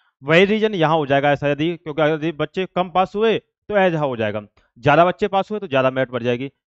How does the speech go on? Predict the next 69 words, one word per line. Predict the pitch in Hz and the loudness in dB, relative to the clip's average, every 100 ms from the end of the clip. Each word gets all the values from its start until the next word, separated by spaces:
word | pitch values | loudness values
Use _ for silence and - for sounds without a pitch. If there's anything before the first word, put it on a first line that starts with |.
| 156 | 0
ये | 180 | 2
रीजन | 151 175 165 | 2 -2 -4
होता | 113 107 | -6 -6
है। | 101 104 _ _ _ | -6 -8 _ _ _
तीन | 175 180 | -4 -2
चार | 208 202 | 0 0
नंबर | 196 196 | 0 0
भी | |
यदि | 190 185 | 2 0
आपके | - 160 | 0 -8
ऊपर | 151 | -4
बन | 143 | -4
रहे | 151 | -4
हैं | 190 | -6
तो | 196 | -4
normally | 151 156 170 | -4 -2 -2
आप | 147 | -2
फिजिकल | 139 139 147 | -4 -4 -4
की | |
तैयारी | 143 135 | -4 -4
करो, | 160 190 | -6 -8
कोई | 165 | -6
दिक्कत | 143 151 139 | -6 -6 -8
नहीं। | 190 180 _ 139 | -10 -14 _ -8
वैसे | 139 143 | -8 -2
मेरिट | 143 156 | -2 -2
तो | 170 170 | -4 -6
हाई | 131 135 | -4 -2
जाने | 143 | -4
के | 151 | -6
भी | 160 | -8
चांसेस | 143 139 139 | -8 -8 -8
रह | 123 | -8
सकते | 135 - 151 | -8 -10 -12
हैं, | 180 _ _ - | -12 _ _ -2
ये | 143 | 0
बात | 127 113 110 | 2 0 -2
है। | 104 101 _ _ - | -14 -16 _ _ -2
बाकी | 139 151 175 | 0 2 2
आप | 156 - | 0 0
मुझे | 165 180 - | -8 -8 -8
कोई | 175 180 | -6 -2
भी | 196 | 0
यदि | 190 | 0
डॉक्यूमेंट्स | 156 151 165 165 175 143 | -2 -4 -6 -8 -8 -4
वगैरह | 143 147 | -2 0
में | 156 | 0
यदि | 160 | -2
आपको | 156 160 | -4 -6
कोई | - 160 165 | -12 -8 -6
भी | 156 | -6
दिक्कत | 151 139 | -6 -4
आ | 127 | -2
रही | 131 | -2
है | 151 185 _ _ - | -4 -8 _ _ -14
तो | 151 | -8
वो | 147 | -2
आप | 143 143 | 0 -2
मुझे | 151 160 | -4 -10
इस | 151 | -8
नंबर | 147 147 | -8 -6
पर | 135 | -6
WhatsApp | 147 127 | -8 -8
कर | 127 | -6
लीजिएगा | 127 139 160 | -6 -6 -8
नाइन | 139 131 139 | -4 -4 -2
फ़ाइव | 151 156 | -4 -4
फ़ाइव | - 131 | -4 -6
सेवन | - 143 | -4 -8